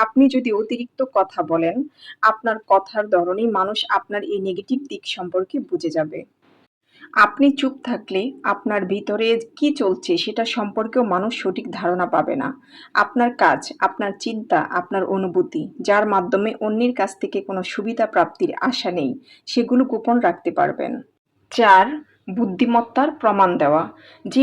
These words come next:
মানুষ চুপ থেকে প্রয়োজনীয় কথা হিসেব করে বলতে পারে, তাকে সবাই বুদ্ধিমান মনে করে।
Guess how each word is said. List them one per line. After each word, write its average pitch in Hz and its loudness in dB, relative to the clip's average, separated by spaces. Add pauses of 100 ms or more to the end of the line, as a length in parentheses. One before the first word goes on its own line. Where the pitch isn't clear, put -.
(140)
মানুষ 220 2 (120)
চুপ 277 -2 (120)
থেকে 262 2 (100)
প্রয়োজনীয় 208 0 (100)
কথা 190 0 (140)
হিসেব 214 -2 (100)
করে 208 0 (100)
বলতে 175 0
পারে, 170 4 (420)
তাকে 208 0 (140)
সবাই 233 2 (100)
বুদ্ধিমান 175 0 (100)
মনে 160 -2 (100)
করে। 165 -2